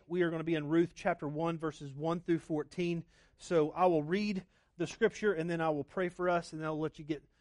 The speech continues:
um, have a seat, and we will work our way through this today. So, Ruth chapter one,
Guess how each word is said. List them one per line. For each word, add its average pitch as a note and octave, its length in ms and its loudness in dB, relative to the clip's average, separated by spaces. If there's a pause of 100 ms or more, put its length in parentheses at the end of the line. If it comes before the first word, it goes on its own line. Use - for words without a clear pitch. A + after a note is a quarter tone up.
(220)
um, C#3+ 220 -6
have D3 220 -4
a - 20 -10
seat, F3 320 -6 (180)
and D3+ 160 -6
we D#3+ 120 0
will C#3 200 -2 (300)
work D#3+ 260 2
our D3+ 120 4
way D3 320 0 (420)
through D3+ 220 0
this C3+ 260 -2
today. C3 380 0 (360)
So, E3 360 6 (280)
Ruth B3 280 6
chapter A3+ 260 2
one, G#3 380 4